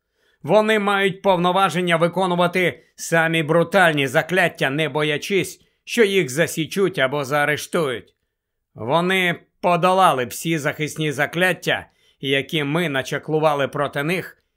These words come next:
і навіть не приховували, навіщо вони прийшли». «А як вони виправдовують тортури,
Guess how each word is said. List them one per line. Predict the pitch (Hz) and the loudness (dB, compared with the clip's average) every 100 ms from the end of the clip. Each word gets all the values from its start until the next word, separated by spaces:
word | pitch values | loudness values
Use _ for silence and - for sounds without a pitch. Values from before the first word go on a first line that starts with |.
| _ _ | _ _
і | 127 143 | -2 0
навіть | 160 180 190 180 | 2 2 0 0
не | 175 180 | 0 0
приховували, | 175 190 180 214 190 143 123 110 98 - _ _ - | 0 -2 2 2 2 0 -2 -4 -8 -12 _ _ -12
навіщо | 113 131 135 156 147 - 156 | -6 -4 -2 -4 -6 -4 -4
вони | 135 139 143 | -2 -4 -4
прийшли». | 147 147 127 - 165 127 - _ _ _ _ _ _ _ _ _ - | -4 -4 -4 -4 -2 -4 -8 _ _ _ _ _ _ _ _ _ -14
«А | 110 | -10
як | 117 113 117 165 208 202 | -10 -10 -6 -2 -2 -2
вони | 170 185 185 | -4 -2 -2
виправдовують | 190 190 185 175 165 196 190 190 - | -2 -2 -2 0 0 2 0 0 2
тортури, | 214 196 254 190 131 | 2 2 0 2 0